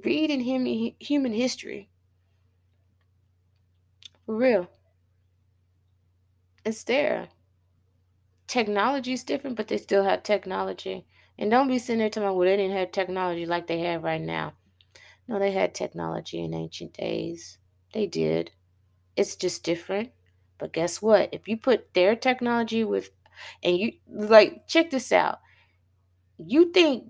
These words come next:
you can run all this shit here? If we took your ass and put you in a time machine and take you back to their time and with their technology, you'd be lost as a goose. You sure would. Shit.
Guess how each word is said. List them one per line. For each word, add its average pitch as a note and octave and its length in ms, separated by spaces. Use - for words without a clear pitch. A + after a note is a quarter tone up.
you B3 200
can A3 460
run A#3+ 260
all C4+ 160
this B3+ 160
shit B3+ 240
here? C4 380
If - 180
we A#3+ 240
took E4 260
your A#3+ 180
ass A#3 360
and G3 140
put B3+ 220
you B3 60
in A3+ 60
a G#3+ 60
time A3 280
machine G3+ 320
and F3 100
take A3+ 200
you A3+ 80
back G3 240
to F3 180
their A#3 260
time A#3+ 480
and F3 200
with E3 220
their A#3 200
technology, A3+ 640
you'd F#4 180
be C4 160
lost G3 400
as G3 160
a G3+ 80
goose. E3 640
You B3 80
sure C4+ 320
would. C4 540
Shit. F#3 720